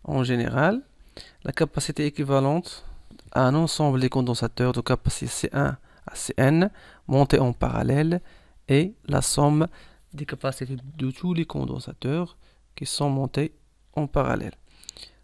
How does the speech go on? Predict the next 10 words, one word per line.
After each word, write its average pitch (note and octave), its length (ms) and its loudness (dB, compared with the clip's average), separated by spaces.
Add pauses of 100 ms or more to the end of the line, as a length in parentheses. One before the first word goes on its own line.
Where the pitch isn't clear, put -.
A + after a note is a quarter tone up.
(880)
Ce - 160 -6
type C3 260 -4
d'association B2+ 720 -2
permet B2 360 4
d'augmenter A#2+ 600 -2 (100)
la C#3+ 120 2
capacité, - 680 -4 (1400)
tout D3 180 -8
en C3+ 60 4
appliquant C#3+ 500 0